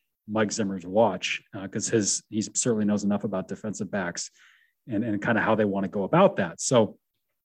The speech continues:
it's a collaborative effort. But Sunday against the Seahawks, we heard a lot from defensive players and Zimmer about how they were freelancing at the start of the game. There were certain plays, whether it was Eric Kendricks kind of reaching out of his gap more than he should have,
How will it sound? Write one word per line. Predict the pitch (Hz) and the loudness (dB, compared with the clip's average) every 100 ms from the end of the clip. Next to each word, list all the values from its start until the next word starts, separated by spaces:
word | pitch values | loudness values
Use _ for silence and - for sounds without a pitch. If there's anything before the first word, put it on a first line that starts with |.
| _ _ - | _ _ -12
it's | 131 - | -4 -2
a | |
collaborative | 156 165 160 147 123 120 | 4 8 8 8 6 6
effort. | 120 127 123 | 4 2 2
But | 123 | 0
Sunday | - 277 302 170 123 107 - _ _ 160 | 2 4 8 8 6 4 -4 _ _ -2
against | - 208 | 2 2
the | 143 | 2
Seahawks, | - 156 127 104 - _ _ _ _ _ | 4 6 6 4 -4 _ _ _ _ _
we | 147 175 | 4 8
heard | 233 | 10
a | 165 | 8
lot | 139 139 127 - _ - | 8 8 6 -2 _ -2
from | 135 123 110 101 | 0 2 0 -2
defensive | 120 139 151 | 2 4 4
players | - 104 85 - - | 2 -2 -2 -8 0
and | 139 123 | 2 4
Zimmer | 113 98 87 - | 2 0 -2 0
about | 123 117 | 4 6
how | 120 110 101 - _ _ _ _ _ _ _ _ _ | 6 6 4 -4 _ _ _ _ _ _ _ _ _
they | 120 139 | 4 6
were | 120 | 6
freelancing | - 147 170 170 170 - 151 | 6 8 10 10 8 6 4
at | 123 | 4
the | 113 | 2
start | - 135 143 | 4 4 4
of | 131 | 2
the | 113 | -4
game. | 104 120 117 107 101 | 0 2 2 0 -4
There | 110 | -4
were | 107 | -2
certain | - 160 151 | 2 4 4
plays, | - 135 127 107 | 4 6 4 2
whether | 113 120 | 0 2
it | |
was | 104 - | 0 -2
Eric | 147 117 - | 0 0 0
Kendricks | - 151 151 147 - - | 0 4 6 4 0 -2
kind | 127 127 | 0 2
of | 104 113 | 2 -2
reaching | 113 127 131 135 123 | 0 2 4 4 6
out | 123 | 6
of | 123 | 4
his | 123 - | 2 2
gap | 123 123 123 | 4 4 4
more | 123 | 0
than | 120 113 | 0 -2
he | 120 | -2
should | - 123 | 0 2
have, | 120 117 | 4 2